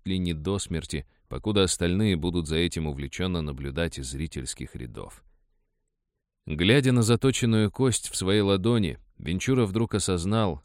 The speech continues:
что не только смотрящих в ночь, но и других соплеменников заставляют друг друга убивать даже после их смерти, опосредованно, и что они без преувеличения уже давно не имеют возможности этому противиться. "Ты все делал правильно", —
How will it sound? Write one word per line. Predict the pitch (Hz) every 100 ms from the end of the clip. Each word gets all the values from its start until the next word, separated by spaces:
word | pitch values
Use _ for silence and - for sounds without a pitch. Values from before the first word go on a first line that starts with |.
| _
что | - 80
не | 92
только | 110 139 -
смотрящих | 110 110 104 107 104 85 78
в | 82
ночь, | 107 101 -
но | 85
и | 90
других | 95 95 123 -
соплеменников | 95 92 98 120 113 104 90 82
заставляют | 87 - 85 107 92
друг | 80 90 85
друга | 107 90
убивать | 87 78 82 101 80
даже | 85 82
после | - 92 - 78
их | 73
смерти, | - 87 101 85 69 - _ -
опосредованно, | 67 80 - 92 117 101 90 85 73 _ _ -
и | -
что | - 104
они | 110 135
без | 104 101
преувеличения | - 95 110 117 120 - 147 127
уже | 107 92
давно | 92 95 82 98 110
не | 95
имеют | 87 85 80 73
возможности | 71 65 85 80 71 - 69
этому | 67 69 65
противиться. | 69 67 - 67 62 - - _ _ _ _ _ _ _ _ _ _ _ -
"Ты | 82 87
все | - 95 98
делал | 92 98 98
правильно", — | - 95 90 87 90